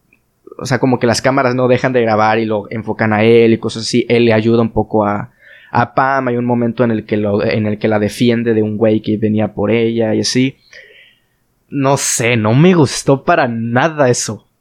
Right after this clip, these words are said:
Para nada, o sea, le, pa-, eso era mi tweet, o sea, sí, ha de haber sido por eso, no me acuerdo qué puse, pero de que, que, que insufrible lo, la relación o algo así comentaste,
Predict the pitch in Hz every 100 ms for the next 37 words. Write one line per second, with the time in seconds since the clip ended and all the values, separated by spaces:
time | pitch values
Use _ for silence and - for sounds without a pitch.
0 | _ 147 147 147 135 117 113 120 156 147
1 | 123 131 120 143 151 139 131 - 110 131
2 | 131 180 170 110 156 196 127 113 107 147
3 | 190 135 143 147 151 151 120 156 131 123
4 | 143 143 143 139 - 123 - 135 113 107
5 | - 98 - - 113 117 113 110 104 -
6 | 107 104 117 113 110 120 107 107 107 104
7 | 104 101 120 117 135 147 139 131 113 107
8 | -